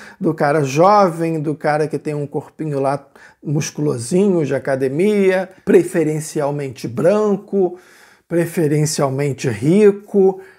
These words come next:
né? Aí ele é desqualificado mesmo. E no caso do Eduardo, do Eduardo Leite,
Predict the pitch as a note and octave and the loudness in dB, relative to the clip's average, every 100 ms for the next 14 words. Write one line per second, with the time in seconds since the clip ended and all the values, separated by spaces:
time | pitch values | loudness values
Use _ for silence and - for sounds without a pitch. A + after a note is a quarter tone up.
0 | _ C3+ C#3 E3+ E3+ D#3 E3 F#3+ F#3+ F3+ | _ -8 -4 0 2 4 6 6 6 4
1 | F#3 F3+ - F#3 F3 G3+ F#3+ E3+ A3 G#3 | 0 0 -2 -2 -2 -6 -2 -2 0 -2
2 | A2+ G#2 A2 A2 - - - E3+ G3 G3+ | -4 -6 -12 -14 -20 -12 2 4 4 4
3 | E3 D#3 D3+ D#3 D#3 D#3 D#3 C#3+ C#3 C3+ | 4 4 0 4 6 6 2 0 0 -4
4 | C#3 D#3 D#3 D3 C#3+ C3 D3+ D3 C3+ C3 | -4 -2 0 0 -2 -2 0 0 0 -2
5 | C3 C#3 D#3 E3 A3 A3 G#3+ D#3 C#3 | -2 -2 0 4 4 2 -2 -8 -8